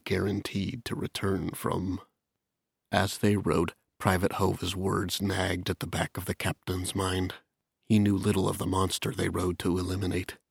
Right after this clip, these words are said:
The captain kicked his horse forward from his position at the back of the line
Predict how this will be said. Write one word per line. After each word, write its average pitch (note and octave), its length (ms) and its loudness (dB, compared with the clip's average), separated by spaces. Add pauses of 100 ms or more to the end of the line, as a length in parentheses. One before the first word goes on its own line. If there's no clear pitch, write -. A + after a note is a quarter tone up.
(300)
The A2 80 4
captain G2 480 6
kicked - 280 0
his G2+ 120 2
horse G2+ 220 6
forward F#2+ 500 4
from G2 200 2
his F2+ 120 2
position - 580 2
at - 100 -8
the - 60 -4
back F#2+ 280 4
of F#2+ 80 0
the G2 100 -2
line F#2+ 380 0